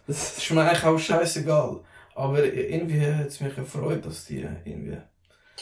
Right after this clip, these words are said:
Speaker 2: nicht bei allen so gut angekommen sind. Und lobenswert wird eben auch kritisiert, eben, dass die Eltern die so die ganze Zeit unter Druck,
Speaker 1: Ja.
Speaker 2: äh, machen.
Speaker 1: Ja, aber das gehört sich auch so.
Speaker 2: Ja. Und nach dem Film bin ich wirklich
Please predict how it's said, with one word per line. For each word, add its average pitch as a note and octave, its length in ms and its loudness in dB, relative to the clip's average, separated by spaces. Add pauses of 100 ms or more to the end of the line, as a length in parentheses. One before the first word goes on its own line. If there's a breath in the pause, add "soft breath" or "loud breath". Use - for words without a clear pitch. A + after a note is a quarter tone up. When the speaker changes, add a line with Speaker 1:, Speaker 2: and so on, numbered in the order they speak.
(260 loud breath)
Speaker 2:
nicht C#3 200 -2
bei A#2+ 120 0
allen D3+ 220 0
so C#3+ 220 -4
gut C#3+ 200 -4
angekommen - 280 -4
sind. - 300 -12
Und B3+ 300 0 (640 soft breath)
lobenswert F#3+ 880 6
wird C#3 260 0
eben C#3+ 140 0
auch - 260 2
kritisiert, D#3 480 -6
eben, F#3 200 -4
dass E3 180 -10
die - 60 -8
Eltern E3 540 -4
die D#3 140 -6
so D#3 180 -10
die D#3 140 -10
ganze D3 320 -8
Zeit - 100 -14
unter E2+ 300 -10
Druck, - 420 -16 (440)
Speaker 1:
Ja. C3 400 -2
Speaker 2:
äh, D#2+ 240 -6
machen. - 140 -8
Speaker 1:
Ja, - 100 2
aber D3+ 120 0
das - 640 -8
gehört A2+ 260 -4
sich A2 140 -6
auch A2 160 0
so. G2 200 -4 (460 soft breath)
Speaker 2:
Ja. - 180 -10 (100)
Und D3+ 140 2
nach G3 140 6
dem G3+ 160 4
Film F#3 240 0
bin D#3+ 140 2
ich C#3+ 120 0 (240)
wirklich F3 340 -2